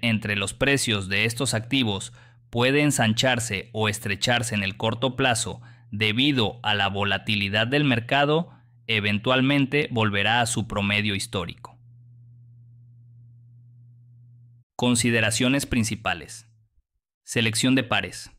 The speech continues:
La clave del éxito en el pairs trading es la selección adecuada de los pares.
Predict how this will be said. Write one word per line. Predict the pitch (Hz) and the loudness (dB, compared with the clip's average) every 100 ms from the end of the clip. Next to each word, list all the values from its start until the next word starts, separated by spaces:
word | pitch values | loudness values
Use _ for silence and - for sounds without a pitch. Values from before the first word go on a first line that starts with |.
| _ _ _ _ _ _ - | _ _ _ _ _ _ -4
La | 104 107 | -2 0
clave | 127 156 165 | 2 2 2
del | 127 | 2
éxito | 117 113 113 117 | 0 0 -2 0
en | 110 | 0
el | 98 - | -2 0
pairs | 113 113 - | 0 0 0
trading | - 110 95 104 113 - _ _ _ 120 | 0 2 2 -2 -4 -16 _ _ _ -2
es | 120 | 0
la | 131 | 0
selección | 127 113 101 - 113 | 0 -2 -2 0 2
adecuada | 110 104 107 104 101 | 2 0 0 2 2
de | 92 | -2
los | 90 | -6
pares. | - - - - | -8 -8 -10 -20